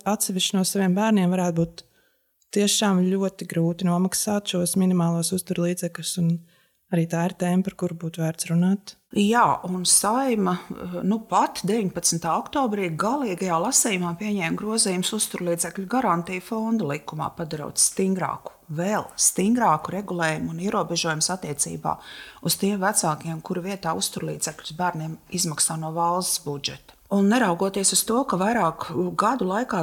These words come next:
Speaker 2: dažādi ierobežojumi attiecībā uz uzturlīdzekļu parādniekiem jau ir kļuvuši stingrāki un pat, patiešām nepatīkamāki, vienalga uzturlīdzekļu parādnieku skaits arvien ir ļoti, ļoti liels. Piemēram,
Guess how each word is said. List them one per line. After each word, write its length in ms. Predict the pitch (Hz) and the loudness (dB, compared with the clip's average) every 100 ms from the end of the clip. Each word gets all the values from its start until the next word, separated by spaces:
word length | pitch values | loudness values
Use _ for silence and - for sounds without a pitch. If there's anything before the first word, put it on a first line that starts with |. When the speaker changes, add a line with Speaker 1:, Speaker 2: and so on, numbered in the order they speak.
| 156 | 0
Speaker 2:
dažādi 460 | 226 190 151 139 | 0 2 0 -2
ierobežojumi 960 | 190 240 226 160 147 165 175 170 170 160 | 0 2 2 0 0 -2 0 0 0 0
attiecībā 640 | 240 - 165 - 170 165 | 0 0 0 2 0 -2
uz 160 | 156 202 262 | -2 0 0
uzturlīdzekļu 680 | - - 151 151 151 170 - | 0 -2 -4 -6 -8 -10 -2
parādniekiem 800 | 247 208 135 151 151 - 151 151 | 0 2 0 -4 -8 -8 -10 -6
jau 380 | 170 240 196 - - | 0 2 0 -4 -4
ir 160 | 196 - | -4 -4
kļuvuši 480 | - 285 330 170 - - | -2 0 0 0 2 2
stingrāki 640 | - 202 220 160 131 - | 2 0 2 2 0 -4
un 160 | 156 156 | -6 -4
pat, 380 | - 175 - - - - - _ - | -4 -8 -10 -20 -20 -20 -20 _ -8
patiešām 540 | 190 214 196 156 151 | -2 0 2 0 0
nepatīkamāki, 1040 | 226 - 196 - 156 151 151 147 131 - 151 | -4 -4 -8 -6 -6 -6 -4 -2 -2 -4 -8
vienalga 720 | 160 160 165 196 277 294 285 - | -4 0 0 2 0 -4 -8 -4
uzturlīdzekļu 800 | 185 - - 147 139 - - - | -2 -2 -2 -6 -8 -10 -10 -8
parādnieku 560 | 190 185 147 156 139 | -4 -2 -2 -6 -4
skaits 480 | - - 202 180 - 160 | -4 -2 -4 -2 -4 -4
arvien 460 | 156 160 180 214 208 | -4 -4 -2 -2 -2
ir 160 | 156 | -4
ļoti, 460 | 156 190 175 - 170 | -2 -2 -2 -4 -8
ļoti 300 | 185 - - - - - - | -8 -10 -18 -20 -20 -20 -4
liels. 540 | 202 208 190 135 - - - | 0 2 2 2 0 0 -2
Piemēram, 600 | - 277 302 190 160 151 | 0 2 2 2 0 -2